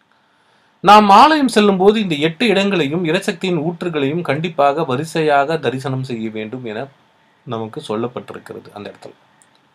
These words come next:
கோபுரம், விமானம், துவாரம், பிரகாரம்,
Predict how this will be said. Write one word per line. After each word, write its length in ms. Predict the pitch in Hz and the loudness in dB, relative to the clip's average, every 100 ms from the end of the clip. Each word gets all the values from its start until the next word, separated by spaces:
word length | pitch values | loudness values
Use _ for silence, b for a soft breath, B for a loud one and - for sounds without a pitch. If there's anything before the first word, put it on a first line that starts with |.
| _ _ _ _ _ _ _ _ _ _ _ _ _ _ | _ _ _ _ _ _ _ _ _ _ _ _ _ _
கோபுரம், 680 | 139 170 208 208 190 208 - - | 6 8 8 6 2 -2 -8 -14
விமானம், 840 | 120 120 143 180 185 165 147 180 - 120 | -8 -2 2 6 6 4 0 -4 -14 -2
துவாரம், 640 | 120 127 156 180 143 175 - _ | 4 8 8 6 4 -4 -16 _
பிரகாரம், 760 | - 120 117 156 160 127 131 | -2 0 4 6 6 6 0